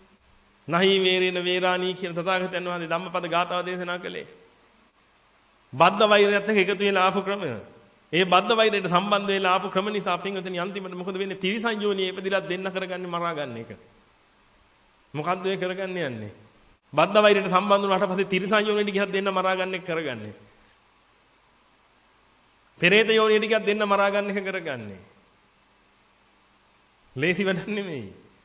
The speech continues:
මිනිස්සෙක් වෙන එක කවර කතාවද? මිනිස්සෙක් වුණත් ඔය ටික තමයි. බද්ධ වෛරයට අහු වෙච්ච අය දිව්‍ය ලෝකයක් නැහැ නේ. හැමතිස්සෙම සතර අපායට තමයි යන්නේ. මොකද මේ විදිහට වසල ගතිය තියෙන කෙනාට දිව්‍ය ලෝක යන හේතුවක් තියෙනවද?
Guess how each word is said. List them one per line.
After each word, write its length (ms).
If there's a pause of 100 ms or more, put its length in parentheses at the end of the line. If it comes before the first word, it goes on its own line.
(320)
මිනිස්සෙක් 440
වෙන 120
එක 140
කවර 240
කතාවද? 400 (300)
මිනිස්සෙක් 420
වුණත් 220
ඔය 120
ටික 160
තමයි. 340 (1500)
බද්ධ 240
වෛරයට 260
අහු 120
වෙච්ච 200
අය 100
දිව්‍ය 200
ලෝකයක් 300
නැහැ 220
නේ. 140 (2750)
හැමතිස්සෙම 460
සතර 260
අපායට 340
තමයි 240
යන්නේ. 160
මොකද 180
මේ 140
විදිහට 160
වසල 240
ගතිය 260
තියෙන 240
කෙනාට 240
දිව්‍ය 200
ලෝක 160
යන 120
හේතුවක් 300
තියෙනවද? 360